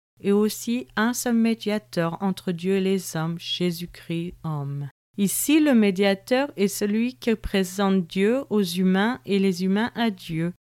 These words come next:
et qui supprime toute aliénation entre eux en s'offrant lui-même en rançon pour tous. Dans le verset vingt, nous avons épreuve. Pas tenté, car Dieu ne tente pas.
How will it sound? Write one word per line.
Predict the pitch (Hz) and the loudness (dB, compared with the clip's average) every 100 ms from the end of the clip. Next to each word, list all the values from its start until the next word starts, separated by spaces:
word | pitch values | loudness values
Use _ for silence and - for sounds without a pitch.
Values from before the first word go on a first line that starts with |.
| _ - | _ -4
et | 202 | -4
qui | - | -2
supprime | 220 - 233 - 247 | -4 -4 -6 -4 -2
toute | 233 277 - | -2 -6 -4
aliénation | 247 233 220 214 208 196 - - 190 190 240 _ _ | -2 0 2 2 0 -2 -6 -8 -4 -4 -4 _ _
entre | - 247 262 - - | 0 0 0 -8 -2
eux | 190 233 320 - | 0 0 -4 -2
en | 202 | -2
s'offrant | - 208 - 240 | 0 -4 -4 0
lui-même | 240 214 196 175 185 226 - | 2 4 2 2 0 -2 -4
en | 180 | -6
rançon | 170 175 - 240 | -2 -4 -4 -4
pour | 240 233 220 | -4 -8 -10
tous. | - - 170 - - - _ _ _ _ _ - | -12 -8 -6 -6 -8 -10 _ _ _ _ _ -2
Dans | 202 | 2
le | 208 | 2
verset | 208 285 - - 233 | 2 0 -2 0 0
vingt, | 185 196 247 294 | 0 0 0 0
nous | 277 226 202 | 0 0 2
avons | 202 196 214 240 302 _ _ | 0 0 -2 -4 -4 _ _
épreuve. | - 269 - - 185 175 170 160 160 160 _ _ _ _ _ _ | -2 -2 -2 -6 -2 -2 -2 -4 -4 -6 _ _ _ _ _ _
Pas | - 254 277 - | -2 -2 -2 -6
tenté, | 233 220 - - 170 175 226 - _ | -2 -2 -4 -6 -2 -2 -4 -8 _
car | - 196 175 | -4 -2 -2
Dieu | 156 202 233 | -2 -2 0
ne | 233 220 | 0 -2
tente | - 196 180 175 - | -2 -4 -4 -6 -8
pas. | 151 151 | -6 -6